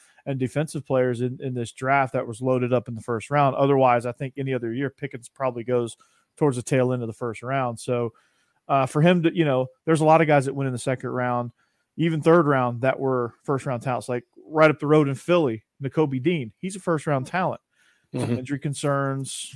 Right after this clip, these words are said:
Speaker 1: you know, he's a little bit undersized and he falls to the third round. Philly got a tremendous steal in, in that. Same with Pickens. I mean, yeah, Olave, Wilson,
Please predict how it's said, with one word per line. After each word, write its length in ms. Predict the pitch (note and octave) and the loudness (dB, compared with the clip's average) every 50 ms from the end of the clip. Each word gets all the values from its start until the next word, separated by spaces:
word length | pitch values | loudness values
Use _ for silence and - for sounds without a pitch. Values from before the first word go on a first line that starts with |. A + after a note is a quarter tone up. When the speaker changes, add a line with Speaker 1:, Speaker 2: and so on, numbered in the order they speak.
| C3 | -12
Speaker 1:
you 120 | - A#2+ A#2+ | -10 -6 -4
know, 180 | A#2+ A#2 A#2 | -4 -2 -2
he's 120 | A#2+ G#2+ A2+ | -4 -4 -6
a 40 | G#2+ | -4
little 180 | A2+ C3 C#3 | -4 -2 0
bit 140 | C3 C#3 C3+ | 0 2 0
undersized 800 | C#3 C3 B2+ B2 - - C#3 C3 C3 C3 C3 C3 B2+ B2+ A#2 - | 0 0 -2 -4 -2 0 2 4 4 4 4 4 2 0 -2 -6
and 120 | A#2+ A2+ A2+ | -10 -10 -8
he 140 | B2 A#2+ A2 | -8 -8 -8
falls 320 | - - G#2+ G#2+ G#2+ - | -6 -6 -6 -6 -6 -6
to 80 | - A2+ | -8 -10
the 40 | |
third 240 | - - B2 A#2 A2+ | -6 -6 -6 -2 2
round. 300 | C#3 D#3 D#3+ C#3 A2+ G2+ - _ _ _ _ _ _ | 4 4 4 4 4 0 -4 _ _ _ _ _ _
Philly 280 | - - D3 C#3 C3 | -2 2 2 2 4
got 180 | B2 B2+ A#2 A2 | 2 2 0 0
a 80 | G#2 - _ _ _ _ - | -2 -6 _ _ _ _ -16
tremendous 500 | - B2 A2+ B2 C#3+ E3+ C#3 B2 A#2+ - | -14 -10 -8 -6 -6 -6 -6 -6 -8 -8
steal 320 | - - B2+ A#2+ A2+ A2+ | -8 -6 -6 -4 -4 -6
in, 120 | A2 G#2 - - | -6 -8 -12 -12
in 120 | A2 A2+ | -10 -8
that. 240 | B2+ C3+ B2 - - _ _ _ _ _ _ _ _ _ _ _ | -6 -6 -6 -6 -8 _ _ _ _ _ _ _ _ _ _ _
Same 240 | - - G3 G#3 G#3 | 0 4 4 4 6
with 120 | F#3+ F3+ - | 4 2 2
Pickens. 420 | - G#3 - - G#2 G2+ A2 - - | 2 2 2 0 -6 -10 -12 -10 -8
I 60 | C#3 | -4
mean, 320 | C#3+ D3 C#3+ C#3 C3+ B2+ - _ _ _ _ _ _ _ _ _ _ _ _ _ _ _ _ _ _ | -2 -2 -2 -2 -2 -6 -8 _ _ _ _ _ _ _ _ _ _ _ _ _ _ _ _ _ _
yeah, 300 | D3 D3+ F#3+ F3+ D#3 B2+ C3+ | 0 4 6 6 6 4 2
Olave, 680 | C3+ C#3 C#3 D3 D3+ D3+ C#3+ D3 D3 C#3 C#3+ C#3 - _ _ _ | 0 2 4 6 8 8 8 6 6 4 4 2 -2 _ _ _
Wilson, 600 | - C#3 C#3 C#3+ C3+ - - C#3+ C3+ C3 B2+ A#2+ | -2 2 2 2 2 2 0 -2 -2 -2 -4 -8